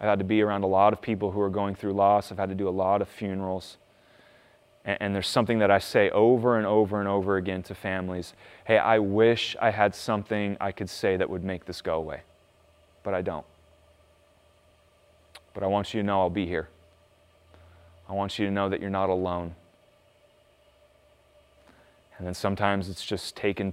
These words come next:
thirty, forty minutes to sit with them. And there's long pauses of <laughs> silence. And it can feel a little bit weird, and it can feel a little bit awkward. But the gift of your presence speaks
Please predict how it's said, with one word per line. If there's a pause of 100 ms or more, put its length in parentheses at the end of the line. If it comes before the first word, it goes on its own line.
thirty,
forty
minutes
to
sit
with
them. (1300)
And
there's
long
pauses
of
<laughs>
silence. (580)
And
it
can
feel
a
little
bit
weird, (120)
and
it
can
feel
a
little
bit
awkward. (1400)
But
the
gift
of
your
presence
speaks